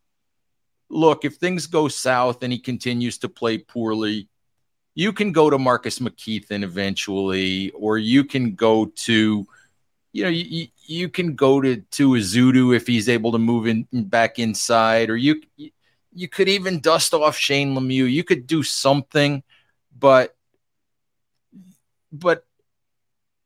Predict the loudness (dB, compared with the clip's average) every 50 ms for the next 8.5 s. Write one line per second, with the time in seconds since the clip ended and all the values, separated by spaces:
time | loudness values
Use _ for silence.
0 | _ _ _ _ _ -6 -4 -4 -2 0 -2 0 2 4 6 6 6 6 6 4
1 | 2 2 -2 -8 -12 _ _ _ _ _ _ _ _ _ _ _ _ _ _ _
2 | _ _ _ _ _ -10 -8 -6 -2 0 0 0 0 0 0 -2 -2 -2 -2 2
3 | 2 4 4 2 2 -2 -6 _ _ _ _ _ -12 -12 -12 -12 _ -20 -14 -14
4 | -14 -12 _ -2 0 0 2 2 2 2 2 0 0 0 0 0 2 0 -2 -2
5 | -2 -4 -8 -8 -2 0 0 0 0 -2 -2 -2 -2 -2 -2 -6 -4 -2 -2 0
6 | 0 -2 -4 -4 -4 -4 -4 -4 -4 -8 -4 0 2 2 2 0 -2 -4 -8 -6
7 | -4 -2 -2 -2 -4 -6 -8 -6 -4 -4 -2 -2 -4 -4 -6 -6 -2 -2 -2 -2
8 | -4 -10 -10 -10 -10 -10 -10 -10 -12 -12